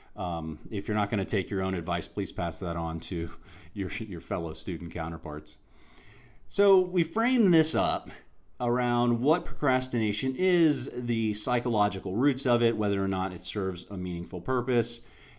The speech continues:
uh, the physical, emotional, and practical costs associated with it, as well as common types. Now, let's take a look at how we can maybe beat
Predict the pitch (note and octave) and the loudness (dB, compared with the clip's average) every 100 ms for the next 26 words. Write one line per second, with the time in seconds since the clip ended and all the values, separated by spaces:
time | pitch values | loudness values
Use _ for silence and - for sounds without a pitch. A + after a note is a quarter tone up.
0 | - G#2+ F#2+ F2+ F#2 - B2 A2+ A#2 G#2+ | -10 -4 -2 -2 -6 -2 -2 0 2 2
1 | G#2 G2+ - G2+ F#2+ G2 F#2 F2 E2 D#2+ | 2 0 0 -2 0 -2 -6 -8 -8 -8
2 | D#2+ - B2 A#2 G#2 G2 - G#2+ F#2+ G#2 | -10 -2 -2 0 -2 -4 2 2 2 -2
3 | - G#2 F#2+ G2+ F#2 F#2 F2+ G2+ G2+ F#2 | -2 -2 0 -2 -2 -2 -4 -6 -6 -8
4 | - G2 F2+ F2 E2+ D#2+ - F2 D#2+ D#2 | -6 -4 -4 -4 -6 -8 -10 -8 -8 -8
5 | - E2 - B2 A#2+ - - - - - | -8 -8 -4 -2 -2 -4 -14 -20 -16 -4
6 | C3 D#3 - C3+ B2+ A#2 G#2+ G#2+ G2+ G2+ | -2 -2 6 8 8 6 2 2 2 -2
7 | - G2+ G2 G2 - - - - - - | -10 -6 -6 -8 -12 -20 -20 -20 -20 -16
8 | - D3+ F3 C3+ C#3 C#3+ - G#2 F#2+ F#2 | -4 0 2 2 0 0 -2 0 0 -2
9 | - - G#2 A#2+ B2+ G2+ D2+ D2+ A2 D3 | -8 -8 -4 -2 -2 -6 -8 -6 -2 -2
10 | E3+ | -2